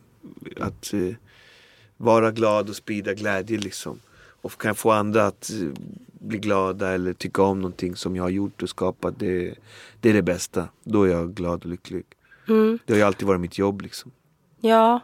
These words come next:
Speaker 2: och hur, eh, hur boostar du kreativiteten? Hur, eh, återhämtar du dig? För det tar ju ganska mycket energi, vet jag som också är en kreativ person, att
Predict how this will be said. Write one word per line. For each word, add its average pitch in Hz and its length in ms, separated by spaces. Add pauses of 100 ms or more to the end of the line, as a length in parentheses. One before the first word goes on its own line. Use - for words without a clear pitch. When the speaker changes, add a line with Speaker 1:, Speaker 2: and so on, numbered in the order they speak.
(140)
Speaker 2:
och 247 400
hur, 240 460
eh, 233 540
hur 240 100
boostar 233 380
du 247 100
kreativiteten? 220 1000
Hur, 226 340
eh, 214 200
återhämtar 190 680
du 202 80
dig? 262 220
För - 120
det 208 300
tar 233 100
ju 226 60
ganska 208 380
mycket 269 220
energi, 208 480
vet 202 340
jag 240 180
som 214 140
också 202 200
är - 20
en 233 40
kreativ 190 380
person, - 460
att 180 140